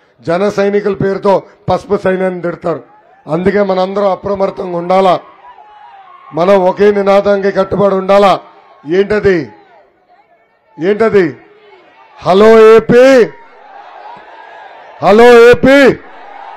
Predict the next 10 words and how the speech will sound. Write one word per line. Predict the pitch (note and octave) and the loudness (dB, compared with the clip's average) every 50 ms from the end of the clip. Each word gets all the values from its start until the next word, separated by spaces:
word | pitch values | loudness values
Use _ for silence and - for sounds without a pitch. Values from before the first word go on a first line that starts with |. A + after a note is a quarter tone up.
| - - - - - - - - - - - - - - - - - E3 | -20 -20 -20 -20 -20 -20 -20 -20 -20 -20 -20 -20 -20 -20 -20 -14 -4 -2
హలో | F3+ G3+ A3 A#3 A#3+ A#3+ A#3 A3+ A#3 A#3+ | 0 2 4 6 6 6 6 6 6 4
ఏపీ, | A#3+ A#3+ - B3+ C4+ C#4 C#4 | 4 2 0 0 0 0 0
బాయ్ | G#3+ F#3 G3+ G3 G#3 A3 G#3+ | -2 -4 -4 -2 -2 0 2
బాయ్ | F#3 G#3+ B3 B3+ | 2 4 4 4
వైసీపీ. | A3+ G#3+ G#3+ G#3 G3+ - G#3 G3 F3+ F3+ E3 C#3 A2 - - - - - - - - - - - - | 4 4 2 2 2 0 -2 0 0 0 -2 -4 -8 -14 -20 -20 -20 -20 -20 -20 -20 -20 -20 -16 -10
ఈ | C#3+ E3 E3+ | -8 -6 -4
నినాదానికి | D#3+ E3 E3 F3+ F#3+ G#3 F#3+ G3+ G#3 G#3 G#3 G3 G3 F#3+ D#3+ - - _ _ _ _ _ _ | -4 -4 -2 0 0 0 0 0 -2 0 -2 -2 -2 -2 -2 -4 -14 _ _ _ _ _ _
మనందరం | C#3 D3 D#3 D#3+ E3 E3+ F3 G3 G3 E3 | -10 -6 -4 -4 -6 -4 -4 -6 -6 -6
కట్టుబడి | - D#3 D3 D3 - E3 D#3+ F3 F3 E3 | -8 -12 -12 -10 -10 -8 -6 -6 -6 -4
ఉండాలని | D#3+ E3 F3 F#3 G3 G3+ G#3 G#3 G3 E3+ C3 | -6 -6 -2 -2 0 0 0 -2 -2 -6 -6